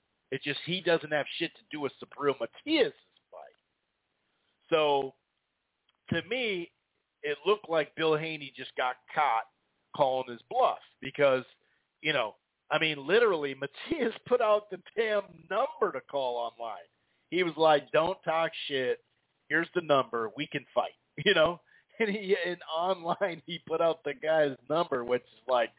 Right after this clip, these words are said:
"Well, h-, hang on, Matias. <laughs> Don't, don't do that." But, yeah. Um, and now, dealing with Marcos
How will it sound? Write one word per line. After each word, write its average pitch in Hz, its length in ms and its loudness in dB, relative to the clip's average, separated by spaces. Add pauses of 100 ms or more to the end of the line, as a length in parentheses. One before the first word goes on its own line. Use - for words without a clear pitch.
(260)
"Well, 151 220 6
h-, 180 100 4
hang 233 260 4
on, 196 220 4
Matias. 127 480 -8
<laughs> - 40 -20
Don't, 196 260 -4
don't 220 200 0
do 175 160 -8
that." 170 320 -2 (360)
But, 147 120 4
yeah. 143 200 4 (240)
Um, 139 380 2 (880)
and 214 340 4 (160)
now, 208 540 4 (320)
dealing 233 360 -2
with 196 240 0
Marcos 165 400 0